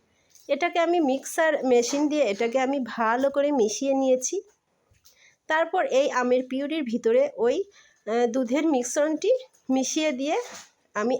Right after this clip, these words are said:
আবার ওই মিক্সার দিয়ে ভালো করে মিশিয়ে নেব। মিক্সার দিয়ে এই পর্যায়ে যদি মিশানো যায়, আসলে এই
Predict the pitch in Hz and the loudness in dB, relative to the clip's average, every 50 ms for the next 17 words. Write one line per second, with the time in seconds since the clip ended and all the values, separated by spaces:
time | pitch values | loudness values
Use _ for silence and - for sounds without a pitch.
0 | - 185 214 226 214 240 262 277 311 349 370 370 294 202 240 262 254 247 247 240 | -2 -2 -2 -2 0 0 0 2 2 0 0 -2 -2 -2 0 0 2 0 0 -2
1 | 240 - - 269 277 269 240 233 262 277 320 440 466 - - - 220 202 196 - | -4 -4 -4 -2 -2 -2 -4 -6 -4 -4 -4 -4 -6 -8 -12 -12 -12 -10 -6 -2
2 | 240 214 226 254 269 277 269 285 285 302 427 508 - _ _ _ _ - 269 277 | 0 0 0 2 0 0 0 0 -2 -2 -2 -4 -8 _ _ _ _ -2 0 0
3 | 269 262 - 240 196 180 160 147 127 - - - - _ _ _ - - - - | 0 0 0 -2 -2 -2 -2 -6 -8 -10 -14 -20 -20 _ _ _ -20 -20 -20 -20
4 | _ - - _ _ _ _ _ _ _ _ _ _ _ _ _ _ _ _ _ | _ -20 -20 _ _ _ _ _ _ _ _ _ _ _ _ _ _ _ _ _
5 | _ _ _ _ _ _ _ _ _ _ _ _ 277 311 339 311 - - 403 403 | _ _ _ _ _ _ _ _ _ _ _ _ -2 0 0 -2 -2 0 0 0
6 | 311 320 403 392 302 269 277 294 320 330 330 339 320 311 277 262 311 311 339 294 | 0 0 0 2 4 4 4 4 2 0 -2 0 0 0 0 2 2 2 2 2
7 | 302 294 269 339 311 240 202 - - 269 277 294 320 285 262 302 311 311 - 190 | 2 2 2 2 4 4 2 2 0 0 0 0 0 0 0 0 0 0 -2 -4
8 | 208 - - 247 262 269 190 208 220 247 254 262 | -4 -2 0 0 2 2 2 2 2 0 0 -4